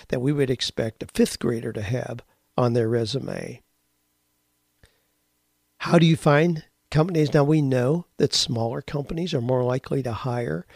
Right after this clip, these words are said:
people who are older. Now, there's multiple reasons for that. One is simply that smaller companies are not likely to get as many applicants. So you increase your odds by going to them.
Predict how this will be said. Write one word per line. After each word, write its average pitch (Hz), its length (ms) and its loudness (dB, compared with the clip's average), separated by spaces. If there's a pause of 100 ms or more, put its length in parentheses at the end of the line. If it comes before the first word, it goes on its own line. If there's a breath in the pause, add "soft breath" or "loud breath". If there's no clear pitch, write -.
(320 loud breath)
people 135 360 0
who 135 220 2
are 120 160 -4
older. 135 500 -4 (380 loud breath)
Now, 139 60 0
there's 151 220 0
multiple 151 520 2
reasons 135 460 0
for - 180 -6
that. 104 320 -10
One 160 300 4
is 160 160 2
simply 131 380 -2
that 117 100 -8
smaller 120 360 -2
companies 139 440 -6
are 135 100 2
not 131 180 0
likely 143 360 -2
to - 80 -4
get 127 180 -2
as 120 160 -4
many 120 380 -2
applicants. - 800 -4 (480 soft breath)
So - 240 4
you 135 360 2
increase 151 640 0
your 151 260 -2
odds 160 680 -8 (320)
by 123 220 2
going 120 420 2
to 143 120 -4
them. 117 440 -6